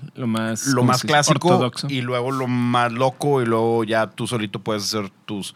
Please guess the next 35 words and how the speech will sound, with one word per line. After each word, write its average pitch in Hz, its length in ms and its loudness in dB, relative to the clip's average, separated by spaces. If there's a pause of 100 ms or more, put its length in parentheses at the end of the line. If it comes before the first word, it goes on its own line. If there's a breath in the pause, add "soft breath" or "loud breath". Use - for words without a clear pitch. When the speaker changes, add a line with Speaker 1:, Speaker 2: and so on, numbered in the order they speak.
(320 loud breath)
Speaker 2:
tus 107 160 -6
cosas. 95 300 -4
Digo, 107 160 0
te 98 100 -6
especializas. 113 680 -2
Pero 117 300 2
básicamente 131 520 2
lo, 131 120 0
lo 113 100 0
que 117 100 -4
pasa 123 260 2
en 131 180 2
Whiplash 135 440 2 (300 loud breath)
es - 80 -16
que - 80 -4
el 113 60 0
maestro 113 500 0
es 113 160 -2
abusivo 143 680 2 (580 soft breath)
con 110 440 2
los 110 180 0
alumnos, 113 380 2
les 120 160 -2
avienta 107 300 0
sillas, 120 420 0
les 104 160 -4
avienta 98 420 -6
cosas, 110 360 -6
les 101 160 -2
dice, 101 580 -2 (440 loud breath)
de 107 80 0
hecho, 120 440 2
racial 110 480 2
slurs 117 640 2
y 90 720 -2